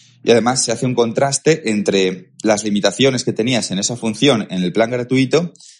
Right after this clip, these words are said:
y la extensión, la plena potencia que tendrás de esa misma función en el plan de pago. Todo esto en el email. Al final es una estrategia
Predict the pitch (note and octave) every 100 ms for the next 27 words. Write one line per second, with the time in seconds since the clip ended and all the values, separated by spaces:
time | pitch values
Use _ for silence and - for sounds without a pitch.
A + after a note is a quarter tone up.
0 | _ B2+ D3+ B2 - A#2+ - - G#2+ G2+
1 | C#3+ D3 D#3+ F3 G2+ F#2+ - G#2+ A2 A#2
2 | A#2 C#3+ C#3+ C#3 D#3 A2 F#2+ G2 A2+ B2
3 | - - G2 G2 A#2+ A#2+ B2+ A#2+ A#2+ A2+
4 | D3 D#3+ A2+ G#2 G#2 F#2+ E2+ G2 F2+ D#2
5 | _ _ _ - - _ - C3+ C3 C3+
6 | B2+ A2 G2 F#2+ E2+ - _ _ _ _
7 | _ - - - G#2+ G2+ G#2+ G2+ G#2 G2+
8 | G2+ G2+ B2 B2+